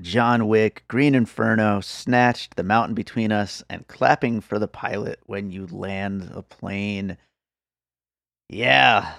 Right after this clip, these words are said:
lots of airplanes, lots of, uh, lots of, lots of pilots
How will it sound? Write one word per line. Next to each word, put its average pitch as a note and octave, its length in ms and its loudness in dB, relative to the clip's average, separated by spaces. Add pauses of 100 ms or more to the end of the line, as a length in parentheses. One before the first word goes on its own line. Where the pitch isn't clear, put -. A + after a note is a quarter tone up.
lots C#3 260 0
of A#2 60 -2
airplanes, F#2+ 840 -6 (100)
lots B2+ 320 -2
of, G#2 180 0
uh, F#2+ 500 4 (500)
lots E3 160 -8
of, C#3 220 -2
lots - 220 -8
of - 80 -10
pilots - 720 0